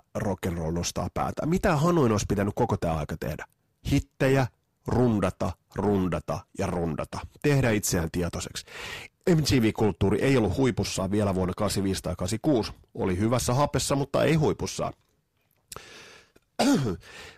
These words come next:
Anteeksi, mä yskäsin. Sitten mentiin vuoteen kahdeksankymmentäseitsemän. Silloin alkoi tapahtua niitä asioita, että jotka olisivat voineet, äh, Hanoin kannalta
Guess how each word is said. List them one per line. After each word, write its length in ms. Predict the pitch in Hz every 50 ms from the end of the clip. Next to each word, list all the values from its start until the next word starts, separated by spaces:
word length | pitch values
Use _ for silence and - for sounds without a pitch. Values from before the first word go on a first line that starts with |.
| _ _ -
Anteeksi, 340 | - 127 110 95 90 - -
mä 80 | 87
yskäsin. 380 | 87 87 - - - - - - - - - - - - _ -
Sitten 260 | - 220 220 - - _ - -
mentiin 260 | 180 175 - 170 147
vuoteen 240 | 160 160 - 160 -
kahdeksankymmentäseitsemän. 640 | - 160 143 151 117 147 135 117 - - - 87 - _ -
Silloin 400 | - - 233 262 262 214 180 170
alkoi 300 | 170 165 160 - 131 123
tapahtua 480 | - 165 160 - 147 117 - 113 110
niitä 240 | 127 151 143 - 123
asioita, 640 | 104 - 151 - - 117 95 87 87 - - 82 78 - _ _ _ _ _ _ _ _ _ -
että 200 | 107 104 - 110
jotka 300 | 107 107 107 - - 117
olisivat 480 | 92 117 117 110 - 104 101 98 - 113
voineet, 500 | 120 127 120 101 95 92 87 87 - - - - - _ _ - -
äh, 160 | 98 101 98 - - -
Hanoin 380 | - 127 143 135 123 107 95
kannalta 520 | - 92 90 90 85 82 82 82 - 87